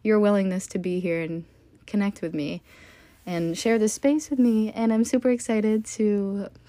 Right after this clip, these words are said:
continue to grow this community with you guys. It's what I wanna do. I just wanna create a nice, healthy, stable community where we just kind of, like, talk <laughs> and converse and think about things and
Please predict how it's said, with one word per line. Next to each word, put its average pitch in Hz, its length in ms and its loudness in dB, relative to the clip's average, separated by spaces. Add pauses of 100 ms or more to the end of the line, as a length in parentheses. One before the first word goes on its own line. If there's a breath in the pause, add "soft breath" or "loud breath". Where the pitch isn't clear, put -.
(800)
continue 233 760 4
to - 180 -4
grow 202 300 0
this 196 580 -4
community 202 520 2
with 180 140 -10
you 185 100 -8
guys. 190 400 -8
It's - 160 -12
what 208 100 -2
I 214 60 2
wanna 202 200 0
do. 185 180 -6
I 185 80 -6
just 185 220 -12
wanna 190 300 -4 (580 loud breath)
create 220 220 2
a 214 40 2
nice, 240 440 4
healthy, 226 840 0 (800 soft breath)
stable 226 420 2
community 190 600 0
where 165 200 -4
we 165 120 -6
just - 180 -16
kind 175 160 -8
of, 175 100 -10
like, 170 180 -8
talk - 420 -10 (100)
<laughs> - 120 -10
and 254 600 0
converse 202 520 0
and 185 180 -4
think 233 180 -2
about 180 340 -6
things 175 380 -8
and 175 260 -8